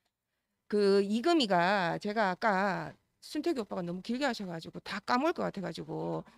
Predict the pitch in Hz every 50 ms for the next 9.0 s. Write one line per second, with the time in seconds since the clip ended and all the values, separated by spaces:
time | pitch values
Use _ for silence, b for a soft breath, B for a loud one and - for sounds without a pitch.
0 | 202 B 196 233 320 381 370 - 269 214 190 - 196 214 226 269 269 269 262 220
1 | 190 180 170 - - 165 165 175 175 175 170 170 _ _ - 202 196 240 247 226
2 | 190 180 180 175 180 185 185 - _ _ _ _ _ _ _ - - 220 208 220
3 | 233 262 262 247 214 202 196 196 208 214 202 190 185 180 - - 254 269 247 233
4 | 196 190 180 185 - - 277 277 269 254 240 202 190 - 220 220 233 262 254 208
5 | 214 165 156 160 170 180 196 202 220 220 208 226 247 254 233 208 190 185 180 180
6 | 175 165 170 165 165 175 175 180 175 175 180 175 _ _ _ _ _ _ _ _
7 | _ _ _ _ _ _ _ _ _ _ _ _ _ _ _ _ _ _ _ _
8 | _ - - 269 247 269 285 277 254 233 226 247 247 240 220 202 190 175 175 165